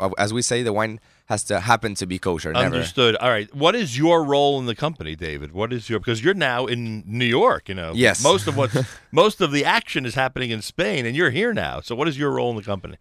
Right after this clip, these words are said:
Speaker 1: So my role is the export manager. So half of my time I travel, and I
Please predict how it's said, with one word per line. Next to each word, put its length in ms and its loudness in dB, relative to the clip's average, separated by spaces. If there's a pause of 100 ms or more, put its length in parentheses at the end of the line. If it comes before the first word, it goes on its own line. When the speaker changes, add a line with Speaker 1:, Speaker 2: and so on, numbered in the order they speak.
(260)
Speaker 1:
So 260 6
my 300 6
role 340 6
is 240 4
the 300 0
export 340 0
manager. 460 -2 (460)
So 360 0
half 220 4
of 80 2
my 240 0
time 340 0
I 300 0 (360)
travel, 420 2 (180)
and 340 -2
I 200 -2